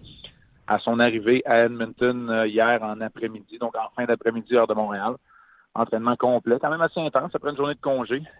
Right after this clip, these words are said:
euh, et un vol d'à peu près quatre heures, quatre heures et quart hier matin. Euh, alors, euh,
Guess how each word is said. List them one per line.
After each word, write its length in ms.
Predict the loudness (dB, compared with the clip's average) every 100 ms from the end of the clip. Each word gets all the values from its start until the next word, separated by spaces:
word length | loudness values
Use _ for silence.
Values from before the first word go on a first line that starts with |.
| -12
euh, 360 | -2 2 4 2 -2 -20 -20 -18
et 120 | -8
un 160 | -4 -4
vol 200 | -2 0
d'à 80 | -2
peu 120 | -4
près 160 | -6 -2
quatre 340 | -4 -4 0
heures, 320 | 4 4 2
quatre 180 | -2 -8
heures 100 | -8
et 80 | -8
quart 240 | -4 -4 -4
hier 180 | -6 -8
matin. 260 | -12 -12 _ _ _ _ _ -6
Euh, 320 | -2 0 0
alors, 320 | 2 0 0
euh, 420 | -2 0 2 2